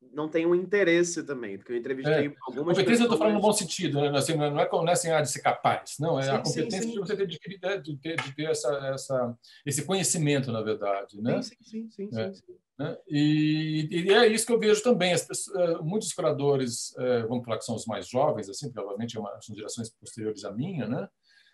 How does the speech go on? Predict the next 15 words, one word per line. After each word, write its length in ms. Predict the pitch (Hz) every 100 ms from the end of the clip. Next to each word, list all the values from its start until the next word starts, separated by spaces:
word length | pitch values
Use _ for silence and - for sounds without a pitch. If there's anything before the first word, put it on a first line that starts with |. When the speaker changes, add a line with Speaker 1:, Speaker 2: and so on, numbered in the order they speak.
| _ _ -
Speaker 2:
É, 580 | 135 139 135 135 139 143
não 160 | 240
tem 140 | 247 240
esse 100 | 233
interesse 500 | 233 202 202 196 185
mesmo 380 | 170 185 185
de, 100 | 180
é, 680 | 196 175 156 160 143 135 131
justamente 420 | 120 - 135 151
de 60 | 143
se 100 | 175
inteirar 580 | 170 240 180 175 214 214 - _ _
dessas 540 | 120 160 165 170 - -
outras 360 | 196 202 202 202
etapas. 560 | 208 165 190 - -